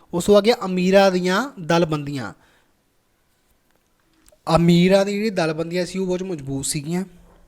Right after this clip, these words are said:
ਤਾਂ ਜਿਹੜੇ ਸੀਗੇ, ਜਿਹੜੇ ਰਾਜੇ ਦੇ ਸੀਗੇ ਉੱਤਰਾਧਿਕਾਰੀ ਉਹ ਕਮਜ਼ੋਰ ਸੀ।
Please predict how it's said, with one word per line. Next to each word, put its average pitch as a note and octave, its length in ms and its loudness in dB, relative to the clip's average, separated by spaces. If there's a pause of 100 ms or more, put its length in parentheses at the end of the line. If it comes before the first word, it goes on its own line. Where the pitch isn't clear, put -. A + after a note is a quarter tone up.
(400)
ਤਾਂ D#3+ 100 -8
ਜਿਹੜੇ E3+ 260 0
ਸੀਗੇ, F#3 340 -2 (1300)
ਜਿਹੜੇ D#3 360 0
ਰਾਜੇ D#3+ 320 2
ਦੇ E3 220 -2
ਸੀਗੇ E3 300 -6
ਉੱਤਰਾਧਿਕਾਰੀ E3 560 -4
ਉਹ F3 100 -4
ਕਮਜ਼ੋਰ C3+ 460 -12
ਸੀ। - 180 -16